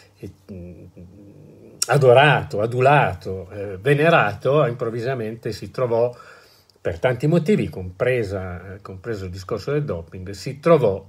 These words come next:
in una, eh, si trovò fuori dai riflettori, quindi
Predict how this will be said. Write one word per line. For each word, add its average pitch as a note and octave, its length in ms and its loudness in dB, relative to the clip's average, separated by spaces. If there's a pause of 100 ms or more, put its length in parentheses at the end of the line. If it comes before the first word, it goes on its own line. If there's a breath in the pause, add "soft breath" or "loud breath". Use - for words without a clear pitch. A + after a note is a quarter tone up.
in A2+ 220 -8
una, G2 1400 -10
eh, E2+ 60 -16
si - 140 -16
trovò A#2 240 -2
fuori C#3 380 4
dai G2 140 -4
riflettori, F2+ 600 -12
quindi F#2 280 -12